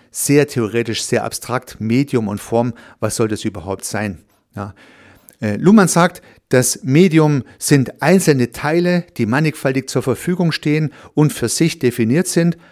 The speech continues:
Form ist die Möglichkeit, aus diesen Medium-Teilen was zusammenzubauen, was immer wieder neu zusammengesetzt werden kann. Also viele Medienteile können zu immer wieder neuen Formen zusammengesetzt werden.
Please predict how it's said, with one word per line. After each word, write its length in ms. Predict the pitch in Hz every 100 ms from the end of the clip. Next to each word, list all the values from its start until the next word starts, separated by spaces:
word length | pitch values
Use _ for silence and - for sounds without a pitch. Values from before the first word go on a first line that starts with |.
| _
Form 580 | - - 170 170 151 170 - - -
ist 320 | 160 - -
die 80 | 127
Möglichkeit, 580 | 120 165 156 - 139 135
aus 140 | 117
diesen 400 | - 143 139 110
Medium-Teilen 1040 | 120 156 147 131 120 110 120 127 131 127 113
was 200 | 117 -
zusammenzubauen, 960 | - - 127 151 139 127 - 120 127 120 - -
was 180 | 123 120
immer 300 | - 170 139
wieder 240 | 139 135
neu 260 | 117 123 127
zusammengesetzt 880 | 131 120 117 113 113 107 110 - -
werden 300 | 104 104 104
kann. 300 | - 104 92 _ - - - -
Also 240 | 113 110
viele 440 | 92 - 156 151 113
Medienteile 920 | 120 180 - 160 - 131 139 135 135
können 340 | - 123 120
zu 160 | 110 -
immer 180 | 131 120
wieder 160 | 120 107
neuen 340 | 110 113 113
Formen 480 | - 127 127 123 117 - _
zusammengesetzt 880 | - - 117 117 104 - 101 - -
werden. 280 | 98 107